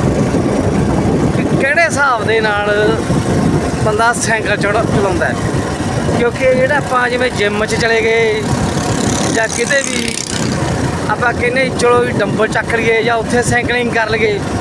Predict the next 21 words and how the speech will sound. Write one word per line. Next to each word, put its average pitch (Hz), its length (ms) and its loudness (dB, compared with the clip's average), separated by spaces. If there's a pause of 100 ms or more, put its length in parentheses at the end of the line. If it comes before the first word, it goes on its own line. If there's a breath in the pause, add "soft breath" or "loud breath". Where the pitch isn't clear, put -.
(260)
ਉਹ 349 240 4
ਸਾਈਕਲਿੰਗ 285 480 0
ਦਾ 247 280 2 (560)
ਤੇ 262 80 0 (120)
ਆਹ 262 200 2
ਸਾਈਕਲਿੰਗ 262 460 0
ਦਾ 247 140 2 (400)
ਅੰਤਰ 254 220 0
ਹੀ 240 60 0
ਕੁਛ 208 240 2
ਹੋਰ 175 240 0
ਹੈ। 110 100 0 (1300)
ਜਦੋਂ 233 320 2
ਆਪਾਂ 254 300 0 (880)
ਫਲਾਈਓਵਰ 240 560 2
ਦੇ 240 80 0
ਉੱਤੇ 233 240 2
ਚੜ੍ਹਦੇ 233 360 0
ਹਾਂ, 233 220 2
ਮਤਲਬ 220 240 -2
ਕਿ 233 60 0